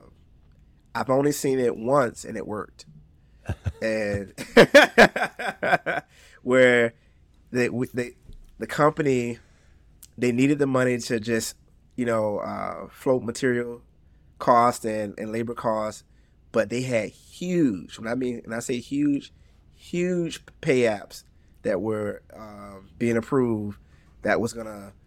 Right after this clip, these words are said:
Speaker 1: pay that back and leave profit in the bank. I mean, so it was just, the profit was so, they did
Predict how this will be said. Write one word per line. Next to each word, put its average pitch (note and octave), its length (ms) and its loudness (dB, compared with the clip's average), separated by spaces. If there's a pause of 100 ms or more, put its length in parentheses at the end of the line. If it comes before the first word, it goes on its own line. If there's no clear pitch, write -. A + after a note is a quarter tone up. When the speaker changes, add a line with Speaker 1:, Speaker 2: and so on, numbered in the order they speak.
(340)
Speaker 1:
pay C#3+ 240 2
that C#3 340 6 (120)
back A#2+ 380 2 (300)
and B2+ 580 2 (100)
leave A2+ 360 -4
profit A#2 320 -2
in G#2+ 80 -8
the A2 60 -8
bank. G#2+ 360 -6
I A2 100 -6
mean, A2 260 -6
so A2 280 -4
it A#2+ 80 0
was B2+ 200 -2
just, A#2 380 -4 (380)
the A#2+ 80 -10
profit C#3 400 4
was A#2+ 140 -4
so, B2 460 0
they A#2+ 100 -2
did B2+ 340 2